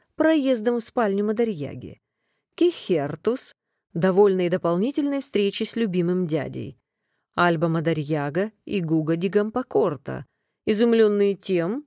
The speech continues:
что можно услышать от благовоспитанного Минотавра, недовольного обстоятельствами. Думгар, невозмутимый. Крифиан, узник в золотой клетке, а также библиотечные работники, слуги, феи,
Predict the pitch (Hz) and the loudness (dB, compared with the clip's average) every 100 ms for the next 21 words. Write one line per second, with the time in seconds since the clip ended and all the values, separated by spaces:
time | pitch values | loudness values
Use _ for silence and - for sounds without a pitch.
0 | - - 240 202 185 185 180 - 185 170 | -14 0 2 4 2 2 0 -2 -2 -2
1 | - 202 214 185 175 165 165 - 160 180 | -2 -4 -2 0 2 0 -2 -4 -2 0
2 | 180 214 240 302 320 349 247 147 156 170 | 0 0 0 -2 0 0 0 0 0 0
3 | 185 190 170 151 160 185 - 262 240 139 | 2 2 0 -2 -2 -4 -2 -2 0 -2
4 | - 143 - 151 156 156 147 _ _ _ | -6 -10 -10 -8 -6 -6 -8 _ _ _
5 | _ _ _ 180 220 320 330 190 156 151 | _ _ _ 0 2 2 2 2 0 0
6 | 208 220 _ _ - 226 185 160 175 156 | -4 -12 _ _ -2 0 0 0 -2 -4
7 | - 139 139 180 226 _ _ _ _ _ | -8 -8 -6 -8 -10 _ _ _ _ _
8 | 254 220 175 - 190 208 247 269 _ _ | 0 2 0 0 0 0 -4 -8 _ _
9 | _ - 339 311 294 285 - - 196 214 | _ 0 2 4 2 -2 -6 -8 0 2
10 | 202 196 170 160 190 226 294 - 302 302 | 2 0 -2 0 0 0 0 -2 -4 -4
11 | - - 381 302 262 233 208 202 196 180 | -6 0 0 0 0 2 2 0 -2 -4
12 | - 175 170 165 156 226 285 269 269 277 | -4 -2 0 -2 2 2 0 -6 -6 -6
13 | 294 - - 180 190 220 202 254 277 _ | -6 -8 -4 0 0 0 -2 -4 -6 _
14 | - 202 202 226 247 | 0 2 2 0 -6